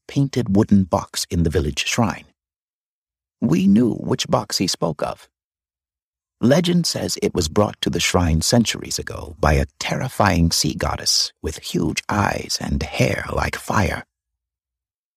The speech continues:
Sometimes she is said to be a Tsukimono Tsuchi, with a fox familiar, which explains her strange hair.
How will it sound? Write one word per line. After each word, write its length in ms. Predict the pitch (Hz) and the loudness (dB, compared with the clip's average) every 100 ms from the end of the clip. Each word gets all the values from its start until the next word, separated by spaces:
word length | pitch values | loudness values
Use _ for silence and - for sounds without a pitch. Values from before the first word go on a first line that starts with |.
| _ - | _ -6
Sometimes 640 | - 196 185 151 135 123 - | 2 2 2 0 -2 -4 -6
she 200 | - 104 | -4 -2
is 100 | - | -2
said 300 | - 120 - | -2 -4 -2
to 100 | 104 | 0
be 380 | 117 107 104 _ _ | 2 0 -2 _ _
a 60 | 107 | -4
Tsukimono 680 | - 135 - 110 120 120 98 | -2 -2 4 4 4 2 -2
Tsuchi, 540 | - 101 - - - _ _ _ _ _ | -2 -4 -4 -8 -12 _ _ _ _ _
with 140 | - 98 | -4 -2
a 60 | |
fox 360 | - - - - | 0 0 0 -2
familiar, 520 | 104 117 147 71 - _ _ _ _ _ | 4 4 4 -2 -10 _ _ _ _ _
which 160 | 110 107 | -2 -2
explains 560 | - - 139 - - | -2 0 0 2 -2
her 120 | - 80 | -2 -2
strange 380 | - 87 73 | 0 -2 -2
hair. 300 | - - - | -4 -6 -8